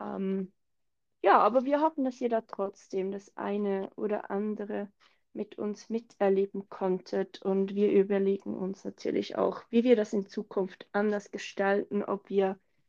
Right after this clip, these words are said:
äh, noch Laberfolgen machen möchten, so wie es diese hier jetzt auch ein bisschen ist, obwohl ich finde, dass wir sehr thematisch waren heute.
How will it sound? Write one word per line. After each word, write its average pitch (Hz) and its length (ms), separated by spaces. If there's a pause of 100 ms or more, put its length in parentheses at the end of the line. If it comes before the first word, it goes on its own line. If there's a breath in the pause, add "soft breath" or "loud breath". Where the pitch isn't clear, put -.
(600)
äh, 214 200
noch 208 240
Laberfolgen 240 920
machen 254 400
möchten, 220 580
so 226 200
wie 208 120
es - 160
diese 247 340
hier 214 380
jetzt - 440
auch 254 220
ein 240 100
bisschen 254 380
ist, 285 160
obwohl 226 240
ich 254 160
finde, 320 200
dass 240 160
wir 233 100
sehr 262 300
thematisch 240 680
waren 202 340
heute. 226 500